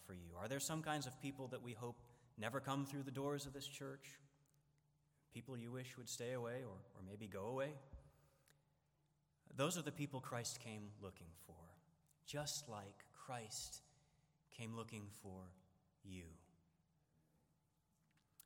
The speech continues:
And that leads to the second point of application, because me just beating up the church, uh, is, is not what transforms us. What transforms us is receiving Christ. So do you ever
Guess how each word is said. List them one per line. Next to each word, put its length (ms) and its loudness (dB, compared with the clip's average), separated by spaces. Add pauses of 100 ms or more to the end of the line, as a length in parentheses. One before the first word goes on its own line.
And 100 2
that 160 6
leads 220 4
to 120 -2
the 80 4
second 400 4 (140)
point 240 0
of 100 -4
application, 720 0
because 260 -2
me 240 4
just 240 2
beating 260 2
up 200 2
the 60 -4
church, 560 -2 (580)
uh, 40 -8 (260)
is, 340 -2
is 20 0
not 280 4
what 180 -2
transforms 680 -4
us. 220 0
What 120 -6
transforms 640 -2
us 240 -2 (680)
is 180 4
receiving 540 0 (400)
Christ. 760 -4 (2250)
So 120 -4
do 100 0
you 160 8
ever 240 8